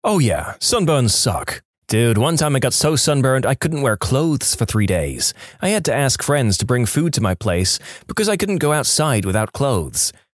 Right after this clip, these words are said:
When I woke up, the creases of the sheets would be imprinted onto my dry skin for hours. The very touch of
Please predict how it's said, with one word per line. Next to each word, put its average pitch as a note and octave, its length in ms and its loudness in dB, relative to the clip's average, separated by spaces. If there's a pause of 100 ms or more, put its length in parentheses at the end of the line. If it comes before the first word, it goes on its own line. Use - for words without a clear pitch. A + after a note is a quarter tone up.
When A#2 120 0
I G2 80 2
woke G2 280 0
up, D#3 180 0
the - 80 -2
creases F3+ 460 0
of D#3 60 -2
the C3+ 60 0
sheets C#3 360 0
would B2 100 0
be B2+ 100 0
imprinted C3 440 0
onto G2+ 160 2
my G#2+ 120 2
dry A2 280 0
skin A2 400 -2
for F#2 160 0
hours. A2 560 -2 (260)
The E3+ 80 -4
very G#3+ 180 0
touch - 300 -2
of A2+ 100 -2